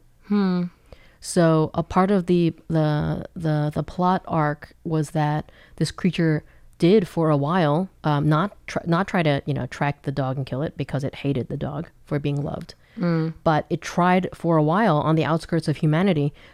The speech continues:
Speaker 2: to, to build its own, you know, like, cave dwelling and home and
Speaker 1: Mm-hmm.
Speaker 2: try to actually be human.
Speaker 1: This reminds me, have you ever read this story,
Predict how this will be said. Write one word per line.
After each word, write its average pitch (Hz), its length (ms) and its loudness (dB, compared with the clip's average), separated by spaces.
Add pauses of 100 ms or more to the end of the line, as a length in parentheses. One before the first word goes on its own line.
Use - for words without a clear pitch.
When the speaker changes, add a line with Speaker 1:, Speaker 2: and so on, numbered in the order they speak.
Speaker 2:
to, 156 100 -2 (160)
to 156 280 4
build 156 240 0
its 156 140 -2
own, 147 340 2
you 156 140 -2
know, 135 120 -8
like, 139 240 -8
cave 143 340 -4
dwelling 151 360 0
and 143 100 0
home 143 340 -2
and 147 100 -2
Speaker 1:
Mm-hmm. 190 160 -2
Speaker 2:
try 156 180 2
to - 240 -6
actually 151 360 -2
be 156 200 2
human. 196 420 -4 (380)
Speaker 1:
This 214 180 -8
reminds 180 260 0
me, 170 140 -2
have 196 200 -4
you 240 80 4
ever 269 160 0
read 175 220 2
this 165 120 0
story, 160 460 -2